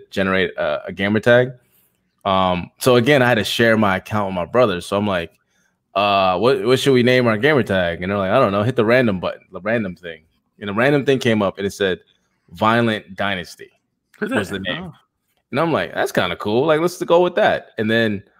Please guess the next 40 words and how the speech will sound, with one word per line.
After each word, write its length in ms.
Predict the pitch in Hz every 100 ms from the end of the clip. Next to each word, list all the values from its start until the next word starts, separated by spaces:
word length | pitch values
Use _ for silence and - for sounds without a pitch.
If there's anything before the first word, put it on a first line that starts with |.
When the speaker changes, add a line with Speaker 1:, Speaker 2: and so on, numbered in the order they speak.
| _ _ _ -
Speaker 1:
um, 280 | 107 107 113
me 160 | 151
being 180 | 151 147
the 80 | 123
oldest, 720 | 120 156 117 101 - - - _ _ _ _ _ -
you 80 | 120
know, 360 | 98 90 73 _ _
eventually 460 | 107 104 135 131 117
my 140 | 104
brothers 260 | 98 107 104
had 140 | 107
their 100 | 95
own 220 | 98 120 113
accounts, 520 | - 82 69 - - _
but 100 | 104
I, 120 | 92 107 -
I 120 | 110
s-, 260 | 107 - - -
I, 220 | 107 101 -
I 80 | 101
kept 320 | - 143 -
the 60 | 95
Violent 420 | 110 117 92 65
name. 280 | 71 - -
So 200 | - 107
it 60 | 107
went 100 | 104
from 120 | 101
the 80 | 95
Speaker 2:
Yeah. 20 | 92
Speaker 1:
Violent 320 | 113 107 98
Dynasty 380 | 104 101 95 95
to 40 |
just 220 | 90 -
Violent, 400 | 92 104 90 76 - _ _ _ _ _ _
right? 280 | 87 95 101 _ _ _ _ _ -
And 120 | 104
then 240 | 110 101 -
F 160 | 120
C 580 | - - 143 113 101 101